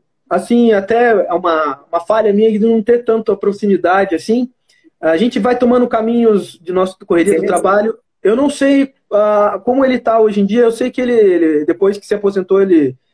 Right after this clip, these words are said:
Speaker 1: ele foi advogado. Ele, acho que ele é ainda, mas eu confesso que,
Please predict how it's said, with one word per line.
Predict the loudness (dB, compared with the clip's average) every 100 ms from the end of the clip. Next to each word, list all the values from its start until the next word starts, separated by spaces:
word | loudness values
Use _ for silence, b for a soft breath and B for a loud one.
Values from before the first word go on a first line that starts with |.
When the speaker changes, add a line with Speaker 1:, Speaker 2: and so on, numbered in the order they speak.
| _
Speaker 1:
ele | -6
foi | -2 0 0
advogado. | -2 -2 0 0
Ele, | 0
acho | -2
que | -2
ele | 0
é | 2 2
ainda, | 0 0 -2 -4
mas | -4 -4 -2
eu | 0 -2
confesso | -4 -2 -2 -2
que, | -6 -6 -4 -4 -6